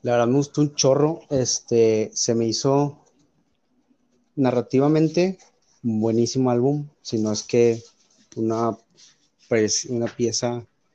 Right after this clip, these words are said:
interesantísima. Una pieza interesantísima, me llamó muchísimo la atención, este, porque sí es un disco bastante catártico, está, se nota que, que está,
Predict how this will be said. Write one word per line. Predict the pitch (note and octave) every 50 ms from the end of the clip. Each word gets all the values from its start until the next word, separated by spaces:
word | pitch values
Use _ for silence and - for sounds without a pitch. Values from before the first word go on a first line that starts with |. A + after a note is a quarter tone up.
| _ _ _ _ _ _ _
interesantísima. | A2 G#2 A2+ A2 G#2 - G#2+ G#2 - A2 G#2+ - B2+ C3 C#3 D3 D3 _ _ _ _ _ _ _ _ _ _ _ _ _ _ _ _ _ _ _ _ _ _ _ _ _ _ _ _ _ _ _ _ _ _ _ _ _ _ _ _ _ _ _ _ _ _ _ _ _ _
Una | C3 B2+ B2+
pieza | - C3 B2 - D3
interesantísima, | C#3 C#3+ C3+ B2 A#2 G#2+ G2 B2 B2 A#2+ C3+ C#3 C3+
me | C3 C3 B2
llamó | A#2 A2 A2+
muchísimo | A2+ A#2+ A#2 - - C3+ C3+ C3+
la | C3+
atención, | C3 - A2 G2+ - - A#2 A#2 A#2+ B2+ C3
este, | B2+ A#2+ A2+ G#2+ - - - - A2 G#2 G#2 G#2 G2+ G2+ F#2+ - - _ _ _ _ - - - - _ _ _ _ _ _ _
porque | - A#2 - - - A#2+ A#2 A#2 A#2 A#2 A2+
sí | - - B2
es | A2+ C3
un | C#3+
disco | C#3+ C#3 - - D3+
bastante | C3+ - - B2 B2+ C#3 -
catártico, | - - - - A#2+ A#2+ B2+ - - C#3+ - D#3 D#3
está, | D3+ - - - A2 A2 A2+
se | A2 - A2+
nota | G#2+ G#2 G2+ G#2 - A#2+
que, | - - B2 A2+ G#2 G2 -
que | - -
está, | G#2 - - - G#2 G2+ G2+ G#2 G#2+ A2 A2 A2 G#2+ -